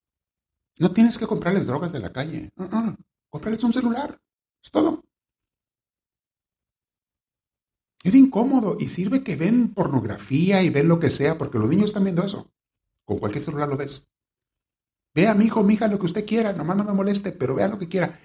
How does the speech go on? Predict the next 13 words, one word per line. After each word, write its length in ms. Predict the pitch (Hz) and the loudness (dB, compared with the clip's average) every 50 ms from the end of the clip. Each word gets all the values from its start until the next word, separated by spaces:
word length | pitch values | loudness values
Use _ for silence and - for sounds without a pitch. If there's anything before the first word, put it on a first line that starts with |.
| _ _ | _ _
Usted 260 | - 117 107 - 175 | -6 -6 -4 -2 0
destruye 400 | 165 190 175 - - 180 185 185 180 | 0 0 0 0 -2 -2 -2 -2 -2
su 100 | 185 190 | -2 -4
mente, 640 | 160 156 143 135 - - 143 143 - - - _ _ | -4 -4 -4 -6 -2 -2 -2 -2 -2 -8 -16 _ _
destruye 420 | - 131 127 - - 131 151 170 160 | -12 -12 -10 -6 -4 0 0 2 2
su 200 | 165 180 165 151 | 2 2 2 2
alma, 480 | 135 131 123 123 123 127 - - - _ _ | 2 0 0 -2 -6 -8 -12 -20 -20 _ _
destruye 340 | 101 90 - 120 131 151 156 | -12 -10 -4 -2 0 0 0
su 140 | 156 165 160 | -2 -4 -4
corazón, 500 | 160 147 143 127 - 113 113 113 - - _ _ _ _ | -4 -4 -4 -4 -6 -6 -8 -8 -12 -14 _ _ _ _
destruye 360 | - - - - 165 196 208 | -8 -8 -4 -2 0 0 2
su 120 | 202 196 | 0 -2
salud 420 | - - 147 139 143 131 - - | -2 -2 -2 -2 -2 -2 -4 -6